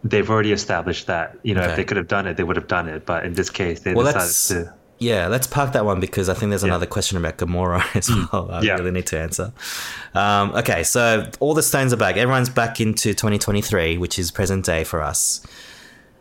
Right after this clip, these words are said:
Speaker 2: Uh, and, uh, I guess Hulk kinda says, "Well, I, I'm kinda made for this because it's, uh, radiating with, uh, gamma rays."
Speaker 1: Mm.
Speaker 2: Um, and, uh, what happens? Nebula at the same time has opened the portal,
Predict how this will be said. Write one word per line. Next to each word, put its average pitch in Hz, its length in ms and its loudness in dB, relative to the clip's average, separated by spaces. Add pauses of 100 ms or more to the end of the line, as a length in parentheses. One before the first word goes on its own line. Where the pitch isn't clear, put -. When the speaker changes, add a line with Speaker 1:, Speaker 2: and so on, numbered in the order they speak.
(120)
Speaker 2:
Uh, 98 640 4
and, 117 440 2
uh, 113 460 6
I 117 60 2
guess 120 240 2
Hulk 117 300 0
kinda 107 420 2
says, 98 180 0
"Well, 107 140 4
I, 95 280 2
I'm 95 140 0
kinda 92 160 0
made 85 240 0
for - 80 -4
this 80 180 -4
because 82 240 -8
it's, 82 240 -4
uh, 82 320 -2
radiating 87 540 -4
with, 87 260 -6
uh, 87 140 -2
gamma 90 280 -4
rays." 87 500 -2 (240)
Speaker 1:
Mm. 107 240 4 (580)
Speaker 2:
Um, 98 560 2
and, 113 680 0 (1400)
uh, 92 280 0
what 101 120 0
happens? 87 280 -2
Nebula 110 500 2 (140)
at - 100 -6
the - 60 -4
same 98 240 2
time 95 280 0
has 95 160 0
opened 95 300 0
the 92 60 0
portal, 82 560 0